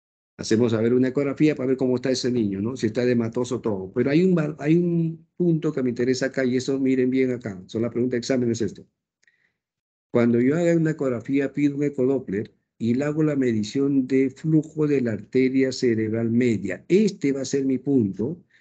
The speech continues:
para decirme, "Oye, se está alterando el flujo de la arteria cerebral media de este feto, sácalo". Ya tiene que sacarse el niño. Ok, está haciendo ya, eh, inversión de flujo.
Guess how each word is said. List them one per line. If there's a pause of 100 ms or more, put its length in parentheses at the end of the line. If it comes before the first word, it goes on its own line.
(200)
para
decirme,
"Oye, (540)
se
está
alterando
el
flujo
de
la
arteria
cerebral
media
de
este
feto,
sácalo". (1160)
Ya
tiene
que
sacarse
el
niño. (1400)
Ok, (520)
está
haciendo
ya, (800)
eh,
inversión
de
flujo.